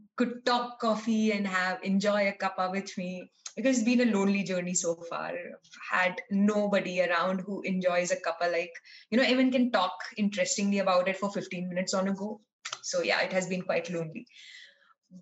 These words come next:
But now I do have interesting people who I meet on the sa-, you know, who talk same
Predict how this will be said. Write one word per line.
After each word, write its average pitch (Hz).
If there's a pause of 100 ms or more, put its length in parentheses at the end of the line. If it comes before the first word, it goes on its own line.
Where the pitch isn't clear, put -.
(260)
But 226
now 226
I 294
do 269 (120)
have 262
interesting 226
people 220
who 226
I 220
meet 208
on 214
the 220
sa-, 214
you 208
know, 196
who 214
talk 196 (360)
same 202